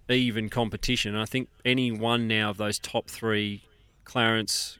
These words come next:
Kingborough and North Lonnie, I don't know enough about Launceston, um, but I think certainly any one of those, Clarence showed, any one of the top three, that's, that premiership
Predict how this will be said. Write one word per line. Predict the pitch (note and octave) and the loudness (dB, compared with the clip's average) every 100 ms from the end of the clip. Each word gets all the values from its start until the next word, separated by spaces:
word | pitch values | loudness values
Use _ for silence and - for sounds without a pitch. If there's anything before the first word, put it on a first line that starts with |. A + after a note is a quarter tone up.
| - | -8
Kingborough | B2+ A#2 A2 G#2 G2+ - | -4 0 2 2 0 -4
and | A2 G#2 | -4 -2
North | G#2+ G#2 - | -2 -4 -6
Lonnie, | G#2 A2 G#2+ G#2 | -2 0 2 2
I | A#2+ | 4
don't | C#3 | 4
know | A#2+ A2+ | 2 0
enough | A2 A2+ A2 | 0 -2 -2
about | G#2+ A2 G#2+ | -2 -4 -2
Launceston, | G#2 A2 - G#2+ - C#3+ G3 _ _ - - _ _ _ | -4 -4 -4 -4 -6 -8 -10 _ _ -20 -20 _ _ _
um, | G#2+ G2+ G2 F#2+ - | -6 -4 -4 -8 -6
but | A2+ | -2
I | A2 | 0
think | B2+ A#2+ | 0 -2
certainly | - B2 B2+ A2+ | 4 4 4 4
any | A#2 G#2+ | 4 2
one | A2+ A#2 | 0 0
of | |
those, | G#2 G#2 | 0 -2
Clarence | - B2 G#2+ | 2 2 4
showed, | - A#2+ | 4 4
any | A2+ A#2+ | 4 4
one | A#2+ | 2
of | |
the | G#2+ | 0
top | - A#2 - | -4 -4 -4
three, | - A#2 A2 | -6 0 2
that's, | G#2+ A2 - - - - | 2 0 0 -4 -4 -10
that | B2 - | -12 -8
premiership | - A2 G#2 - | -6 -4 -4 -6